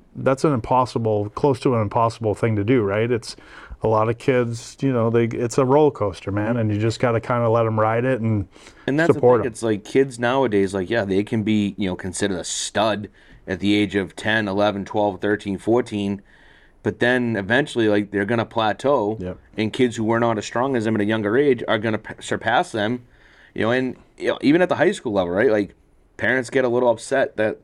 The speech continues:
Speaker 2: "Oh, my son's on J V, like, what the heck?" Like, a perfect example, um, I'm gonna give him a huge shout out, Danny Keegan from Braintree High,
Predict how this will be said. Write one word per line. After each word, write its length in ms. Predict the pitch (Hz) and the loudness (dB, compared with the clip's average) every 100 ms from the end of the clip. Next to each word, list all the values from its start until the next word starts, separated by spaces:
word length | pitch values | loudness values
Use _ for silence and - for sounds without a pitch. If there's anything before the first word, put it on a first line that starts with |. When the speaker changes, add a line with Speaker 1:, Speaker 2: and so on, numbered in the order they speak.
| - | 0
Speaker 2:
"Oh, 180 | 120 110 | 2 2
my 140 | 107 | 0
son's 260 | - 113 107 | 0 -2 0
on 160 | 104 | -2
J 200 | 101 104 98 | 2 2 2
V, 340 | 110 98 98 | 0 0 0
like, 300 | 98 92 90 | 0 -2 -2
what 220 | 104 101 | -2 -2
the 80 | 95 | -2
heck?" 340 | 110 104 101 104 | -2 -2 -2 -2
Like, 380 | 98 98 - - - _ _ _ _ _ _ | -2 -2 -8 -20 -20 _ _ _ _ _ _
a 140 | 85 - - _ | -4 -4 -8 _
perfect 220 | - 131 135 | -2 0 2
example, 480 | 127 160 113 87 - - | 2 0 -2 -6 -8 -4
um, 380 | 98 98 90 92 | -2 -2 -4 -4
I'm 120 | 104 | -2
gonna 160 | 110 | 0
give 140 | 113 110 | 0 0
him 60 | |
a 40 | 104 | -2
huge 240 | 107 117 | -2 -2
shout 180 | 120 117 | 0 2
out, 200 | 127 117 | 0 -2
Danny 240 | 98 104 120 | -4 -2 -2
Keegan 400 | 127 120 143 151 | 0 2 0 -2
from 140 | 120 | -2
Braintree 320 | 110 110 127 | -2 -2 -2
High, 340 | 117 110 143 | 0 2 0